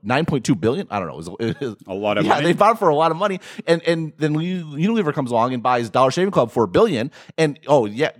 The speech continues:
Speaker 1: of course, the revenue's way lower, et cetera, et cetera. But on a unit basis, it was extremely disruptive. And why was it disruptive? Because their costs were lower. Why were their costs lower? Because they were leveraging Facebook. They were leveraging YouTube. They were leveraging a new distribution model. They were leveraging e-commerce. And it, that was such an example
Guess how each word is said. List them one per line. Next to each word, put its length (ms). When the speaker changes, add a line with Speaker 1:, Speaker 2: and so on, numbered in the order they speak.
Speaker 1:
of 140
course, 220
the 100
revenue's 380
way 220
lower, 340
et 120
cetera, 120
et 60
cetera. 140
But 160
on 140
a 40
unit 480
basis, 560
it 100
was 140
extremely 760
disruptive. 680
And 140
why 140
was 100
it 40
disruptive? 440
Because 280
their 100
costs 320
were 100
lower. 160
Why 140
were 80
their 80
costs 320
lower? 160
Because 280
they 100
were 40
leveraging 380
Facebook. 380
They 80
were 100
leveraging 240
YouTube. 240
They 100
were 140
leveraging 500
a 80
new 160
distribution 480
model. 220
They 40
were 140
leveraging 200
e-commerce. 560
And 160
it, 120
that 180
was 160
such 180
an 220
example 880